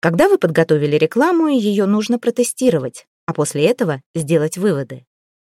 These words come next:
Самые удачные рекламные кампании стоит масштабировать.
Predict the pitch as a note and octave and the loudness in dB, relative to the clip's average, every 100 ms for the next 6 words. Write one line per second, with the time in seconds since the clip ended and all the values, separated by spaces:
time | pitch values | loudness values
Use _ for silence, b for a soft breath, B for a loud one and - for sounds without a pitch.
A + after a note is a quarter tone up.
0 | _ - - F#3 E3+ E3+ F3+ - E3+ E3+ | _ -8 0 2 4 4 2 2 -2 0
1 | F#3 E3+ E3+ E3 G#3 D4 E4+ A#3 D#3 - | 0 0 0 0 -2 -2 -2 -2 -2 0
2 | C#4 C4+ C4+ - C#4 C#3 C3+ C3 C3 - | 0 0 -6 -4 -6 -4 -4 -6 -8 -12